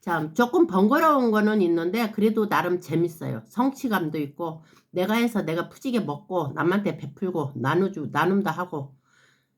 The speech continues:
자, 요새 쑥들이 많이 나와요. 우리 요새 봄에 쑥은 우리 몸의 보양식이에요. 보양식. 혈관 청소, 혈액순환 팍팍, 비타민 A, B, C, D 다 있-, 다 들어있어요.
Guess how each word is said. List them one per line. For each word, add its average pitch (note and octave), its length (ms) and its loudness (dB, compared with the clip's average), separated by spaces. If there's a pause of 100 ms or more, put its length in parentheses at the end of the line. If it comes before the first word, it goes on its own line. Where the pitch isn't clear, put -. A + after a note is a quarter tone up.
(100)
자, D3+ 560 -2
요새 G3+ 360 4
쑥들이 A3 640 -4
많이 G3 380 4
나와요. C#3 500 -4 (360)
우리 E3 320 0
요새 D#3 300 -2
봄에 F3+ 300 0
쑥은 F3 500 -2
우리 C#3+ 200 -4
몸의 C#3 360 -2
보양식이에요. C#3+ 760 -4
보양식. C3+ 760 -2 (380)
혈관 G3 460 0
청소, D#3+ 560 -8 (680)
혈액순환 G3+ 580 -2
팍팍, - 520 -4
비타민 G3 440 2
A, F#3 240 4
B, E3 140 0
C, G3+ 280 -6
D G#3+ 260 0
다 E3+ 180 -4
있-, E3+ 140 -6
다 C#3+ 260 -6
들어있어요. C#3 520 -6